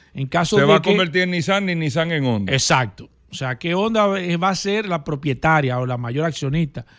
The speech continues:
Speaker 1: o como, como, como se maneja en este caso, pero el gran, el gran, la gran interrogante que tiene es que necesariamente, en este caso, que sea, eh, que se llegue acá a esta negociación, Nissan necesariamente va a tener que reducir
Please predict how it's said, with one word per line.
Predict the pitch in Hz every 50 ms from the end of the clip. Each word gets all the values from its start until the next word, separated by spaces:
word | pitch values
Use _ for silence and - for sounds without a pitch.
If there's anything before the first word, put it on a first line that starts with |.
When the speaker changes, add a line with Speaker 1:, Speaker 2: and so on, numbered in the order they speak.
| _ _ _ _ _ _
Speaker 1:
o | 127 123
como, | - 143 143 139 135 131 123
como, | - 135 139 139 135 127 123
como | - 143 139 139
se | 127 - 143
maneja | 135 135 151 185 190 190
en | 185 180
este | 180 175 - 160 131
caso, | - 139 127 123 165 190 - - _ _ _ _ _ _ _ _
pero | _ 226 233 226 214 220 240 -
el | 208 160 151 151 143
gran, | 139 143 151 160 175 208
el | 175 156 143
gran, | 135 143 147 156 175 190 185 170
la | - 185 151 143
gran | 143 131 135 139 156 175
interrogante | 202 202 185 208 190 190 190 180 185 185 185 170 185 190
que | 180 220
tiene | 190 - 196 170 160 156 170
es | 160
que | - - 151 135
necesariamente, | 123 127 117 123 117 - 135 139 156 165 165 160 151 143 147 143 - - 156 - _ _ _ _ _ _ _ _ _ _ _
en | 131 110 113
este | 135 156 143 - 175 156
caso, | - 156 147 147 135 - 185 180 - _ _
que | _ 123 107
sea, | - - 135 139 151 160 160 160 151 - _ _ _ _ _ _ _ _ -
eh, | 139 131 127 123 123 120 120 117 110
que | - - 117
se | - - 123
llegue | 113 113 160 202 226 226
acá | 208 180 - 190
a | 170 165
esta | 156 - 180
negociación, | 165 165 160 160 156 165 139 - 143 139 139 139 - - _ _ _ _ -
Nissan | 170 202 208 - - 190 175 175 175
necesariamente | 175 170 147 147 135 151 151 156 156 156 151 156 151 156 139
va | 131 143
a | 147 -
tener | - 143 151 156 147 -
que | - 151
reducir | 127 127 156 170 190 175 135 - - 160 160 165 165